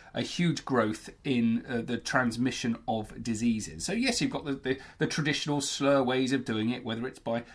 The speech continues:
on foot or by cart or whatever it might be in coastal sailing craft. But suddenly with these,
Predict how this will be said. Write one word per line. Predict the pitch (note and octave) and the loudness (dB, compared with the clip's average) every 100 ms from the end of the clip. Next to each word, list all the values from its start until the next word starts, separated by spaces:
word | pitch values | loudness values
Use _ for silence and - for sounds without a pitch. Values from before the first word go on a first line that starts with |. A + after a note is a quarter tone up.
| - | -10
on | B2+ C3+ | 0 0
foot | - - C3+ A#2+ | 0 -2 -2 0
or | B2 | -2
by | A#2+ B2+ | 0 -2
cart | - - G#2+ A#2 B2 - | -4 -4 -2 -2 -4 -4
or | A#2 | -4
whatever | A#2 A2+ A2+ | -2 -2 -2
it | A#2+ | 0
might | A#2+ - | 0 2
be | C#3 A#2+ | 0 0
in | G#2+ A2 | 0 -4
coastal | - C3+ - A#2+ A2 | 0 0 0 -2 -4
sailing | - A#2+ A#2 G#2+ G2+ | -2 0 0 0 -6
craft. | - G2 F#2 - | -6 -8 -8 -10
But | - - - - | -12 -10 -16 -8
suddenly | - A#3 G3 E3 D3+ | 2 2 4 2 2
with | C3 B2+ | 2 4
these, | C3+ C3+ | 4 4